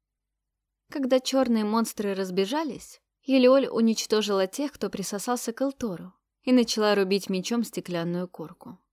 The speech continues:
«Не пойму, что заставляет их мчаться от меня, словно я самое жуткое создание?» спросила она, когда освободила Арсения. «Ты порождение живого света», повторил он слова лимбингов и добавил:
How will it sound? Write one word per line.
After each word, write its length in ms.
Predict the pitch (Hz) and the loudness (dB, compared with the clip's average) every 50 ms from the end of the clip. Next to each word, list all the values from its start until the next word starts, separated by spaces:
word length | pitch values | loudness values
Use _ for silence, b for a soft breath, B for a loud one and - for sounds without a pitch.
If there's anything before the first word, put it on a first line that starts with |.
| _ _ _ _ _ _ _ _ _ - | _ _ _ _ _ _ _ _ _ -4
«Не 120 | 381 415 | -4 -2
пойму, 480 | - 466 480 480 440 320 202 180 - _ _ _ | 2 4 4 6 6 4 0 0 -4 _ _ _
что 320 | - - - - - 453 415 | -16 -14 -4 2 4 4 4
заставляет 640 | 349 330 - - 311 302 294 330 392 403 392 - 269 | 4 2 0 2 0 2 2 4 4 2 4 2 2
их 100 | 247 254 | 2 2
мчаться 520 | 254 240 - - 381 480 494 - - 269 | 2 2 2 2 0 0 0 2 2 0
от 100 | 214 220 | 2 2
меня, 260 | 226 233 233 226 220 | 2 0 0 0 -2
словно 320 | 220 - 262 262 262 247 247 | 0 2 4 4 6 6 6
я 180 | 240 233 240 | 4 4 4
самое 380 | 233 - 381 415 427 381 302 277 | 2 4 2 2 4 4 4 4
жуткое 380 | - 320 311 - - 320 320 | 2 0 -4 0 2 2 2
создание?» 760 | 311 - 370 381 - - 262 208 180 170 175 175 185 - - _ _ _ _ _ | 2 4 2 2 2 0 -2 -2 -4 -6 -12 -14 -16 -18 -20 _ _ _ _ _
спросила 600 | - - - - 254 247 233 - 254 247 226 214 208 | -18 -14 -6 -4 -4 -4 -2 -2 0 0 0 0 0
она, 240 | 202 220 285 359 359 | -2 -2 -4 -4 -6
когда 340 | - 240 196 190 196 196 | -6 -6 -6 -4 -4 -6
освободила 680 | 196 190 - 196 190 185 185 185 185 190 196 208 233 254 | -6 -8 -6 -6 -4 -2 -2 -2 -2 0 -2 -2 -2 -4
Арсения. 580 | 277 - - - - 208 175 165 165 175 185 185 _ _ _ _ _ _ _ _ _ _ _ _ _ - | -4 -6 -10 -12 -14 -14 -16 -16 -16 -18 -20 -20 _ _ _ _ _ _ _ _ _ _ _ _ _ -6
«Ты 240 | - 392 392 392 | -4 -4 -4 -4
порождение 600 | - 254 233 220 214 202 190 220 269 294 277 240 | -6 -8 -6 -6 -8 -6 -4 -2 -2 0 0 -2
живого 420 | - - 190 180 190 196 208 226 214 | -2 -2 -4 -4 -4 -4 -4 -4 -6
света», 460 | 220 - 175 170 170 175 170 185 180 165 180 - - _ _ _ _ _ _ _ _ _ _ _ _ _ _ _ - | -8 -8 -8 -8 -8 -10 -10 -12 -14 -14 -16 -18 -20 _ _ _ _ _ _ _ _ _ _ _ _ _ _ _ -8
повторил 480 | 208 - - - 196 190 196 208 202 | -8 -8 -4 -2 0 0 2 2 0
он 100 | 202 190 | 0 -2
слова 360 | - - - 185 180 180 180 | -2 -2 -2 0 0 2 0
лимбингов 600 | 175 180 214 269 277 254 220 202 175 170 160 - - | 0 0 0 0 0 0 -2 -4 -4 -8 -8 -10 -10
и 120 | - - | -10 -8
добавил: 560 | 185 208 240 240 226 175 160 160 160 - - | -4 -4 -4 -4 -4 -8 -10 -10 -16 -20 -20